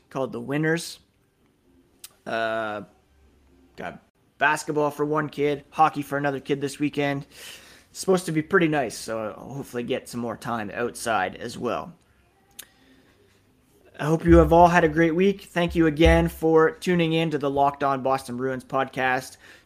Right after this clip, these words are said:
Don't forget to check out Locked On Fantasy Hockey for the edge in your leagues over the competition. Steal and flip have advice every day for you to get the upper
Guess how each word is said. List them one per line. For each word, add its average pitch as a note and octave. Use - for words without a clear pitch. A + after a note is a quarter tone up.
Don't D#3+
forget D#3
to D#3
check D3+
out D#3
Locked D3
On C#3
Fantasy E3
Hockey F#3+
for C3
the C3
edge D#3
in C3
your E3
leagues D3
over G3
the D3
competition. B2
Steal D#3+
and B2
flip C#3
have B2+
advice C#3
every F#3
day G#2+
for -
you C3
to B2
get C3+
the B2+
upper C3